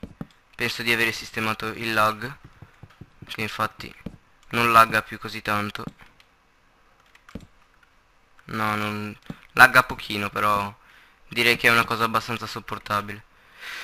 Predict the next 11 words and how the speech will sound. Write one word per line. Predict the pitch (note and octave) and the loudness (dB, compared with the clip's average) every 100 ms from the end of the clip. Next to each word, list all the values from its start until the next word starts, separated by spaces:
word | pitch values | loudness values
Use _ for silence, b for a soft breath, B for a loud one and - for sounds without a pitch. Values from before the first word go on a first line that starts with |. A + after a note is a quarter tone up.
| B B | B B
Sì, | - G#2+ F#2 | -2 -2 -2
sì, | - | -6
sì, | - - | -12 -12
assolutamente | - - - G2+ - - | -12 -14 -10 -10 -10 -14
sì. | - - B2+ - - - - - B B - | -14 -16 -18 -20 -20 -20 -16 -16 B B -14
Qua | - | -10
direi | A#2 A2 | -6 -6
di | G#2+ | -6
farci | G#2+ A#2 G#2 G2+ - A2 - - | -2 0 0 -2 -8 -8 -12 -12
una | A2+ G#2+ G#2 A2 B B - - _ _ _ _ - | -10 -8 -8 -10 B B -20 -20 _ _ _ _ -10
workbench, | A2 - - A#2 B2+ C#3+ - | -6 -6 0 0 0 -2 -8